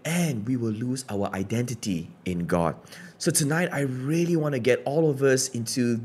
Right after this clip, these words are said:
this rhythm where we can really believe that God, we know that you are gonna do great things in our life, that we know we don't have to worry, that we know that when we have you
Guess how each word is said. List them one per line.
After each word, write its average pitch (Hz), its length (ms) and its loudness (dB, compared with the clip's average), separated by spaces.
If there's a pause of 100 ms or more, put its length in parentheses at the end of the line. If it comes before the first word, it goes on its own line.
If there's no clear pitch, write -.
this 160 380 2
rhythm 120 520 4 (400)
where 147 160 8
we 151 140 2
can 156 260 0
really 185 240 2
believe 151 440 4
that 113 220 4
God, 175 460 4 (180)
we 170 220 2
know 143 380 4 (260)
that 123 100 4
you 139 220 8
are 127 60 8
gonna 147 180 4
do 131 160 0
great 120 380 4
things 147 400 0
in 131 280 6
our 98 220 0
life, 95 340 -2 (300)
that 131 140 2
we 151 240 2
know 180 140 4
we 156 120 4
don't 151 240 2
have 151 280 2
to 131 80 -2
worry, 139 520 6 (260)
that 117 120 0
we 139 260 0
know 165 180 6
that 135 140 6
when 113 140 2
we 110 100 4
have 190 400 4
you 190 320 4